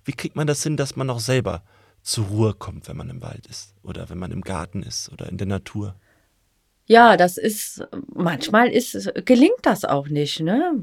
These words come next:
Speaker 2: Das ist, äh, geht mir auch so, ne? Dann ist so viel und, äh, dann rasen die Gedanken, aber ich weiß dann auch irgendwann, ähm, hört es dann auch wieder auf, ne?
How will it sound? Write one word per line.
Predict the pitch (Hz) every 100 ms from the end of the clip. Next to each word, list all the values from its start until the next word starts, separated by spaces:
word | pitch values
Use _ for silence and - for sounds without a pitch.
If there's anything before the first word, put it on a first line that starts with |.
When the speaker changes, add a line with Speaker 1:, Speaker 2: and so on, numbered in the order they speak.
| -
Speaker 2:
Das | 175 160
ist, | - -
äh, | - 180 180 180
geht | 220 247
mir | 208 196
auch | 403 -
so, | 151 139
ne? | 143 175 240 202 -
Dann | 180
ist | 233 214
so | 269
viel | - 233 240 294 294 262
und, | - 214 220 208 -
äh, | 202 202 202 202 - - - - - - - - - -
dann | 196 202
rasen | 180 185 226 226 220
die | 202
Gedanken, | 180 175 185 269 - 247 240 240 254 - _ _
aber | - 190 190 190 185 - - -
ich | 180
weiß | - 175
dann | 214 208
auch | 185
irgendwann, | 180 180 202 - 190 202 208 208 220 214
ähm, | 190 202 202 208 202 202 208 214 - _ -
hört | 196 202
es | 214
dann | 220 -
auch | 208 214
wieder | 214 -
auf, | 285 185 - - -
ne? | 156 175